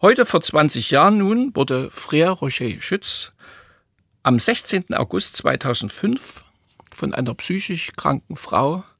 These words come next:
mit Messerstichen tödlich verletzt. Das war damals während des öffentlichen Abendgebetes seiner Tessé-Kommunität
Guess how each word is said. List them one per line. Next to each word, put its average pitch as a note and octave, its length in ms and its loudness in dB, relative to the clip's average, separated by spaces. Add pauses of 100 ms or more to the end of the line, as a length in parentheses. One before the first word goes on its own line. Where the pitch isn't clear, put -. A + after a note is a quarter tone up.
(520)
mit - 420 -4
Messerstichen - 960 -2
tödlich A2 400 -6
verletzt. - 800 -8 (1400)
Das - 140 -4
war D3+ 100 6
damals E3+ 380 4
während E3 300 2
des - 240 -4
öffentlichen F3+ 540 -2 (100)
Abendgebetes - 1120 -2
seiner B2+ 300 -2
Tessé-Kommunität - 1600 -4